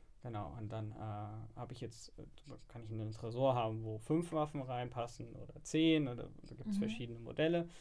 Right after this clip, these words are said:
Speaker 1: Ähm, und wenn ich sozusagen, äh, halt einen Tresor für fünf Waffen hab und mir die sechste kaufen will, dann brauch ich einen zweiten Tresor.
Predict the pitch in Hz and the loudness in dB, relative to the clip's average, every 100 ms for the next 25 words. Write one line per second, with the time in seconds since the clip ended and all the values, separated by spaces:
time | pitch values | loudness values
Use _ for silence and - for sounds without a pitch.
0 | - 110 - 139 127 120 - - - - | -12 -10 -2 4 4 2 -4 -14 -18 -20
1 | - - - - - 135 131 127 120 143 | -20 -20 -20 -16 -4 -4 -2 -4 -4 -6
2 | - 135 120 117 117 117 - - - - | -6 -6 -6 -6 -8 -10 -10 -10 -10 -12
3 | - - 117 110 123 127 - 120 127 123 | -12 -10 -10 -8 -8 -8 -6 -6 -2 -4
4 | 120 135 - 127 - - 127 123 - 127 | -4 -8 -8 -10 -10 -14 -12 -10 -6 -4
5 | 160 139 139 131 123 120 113 - - - | -2 -4 -8 -8 -6 -6 -6 -8 -12 -8
6 | 120 - 123 156 - 135 - - - 120 | -8 -4 -2 -2 -2 -8 -10 -14 -14 -12
7 | 107 - - - - - 120 135 - 110 | -12 -14 -12 -12 -14 -10 -8 -8 -10 -10
8 | - - 143 156 | -10 0 2 2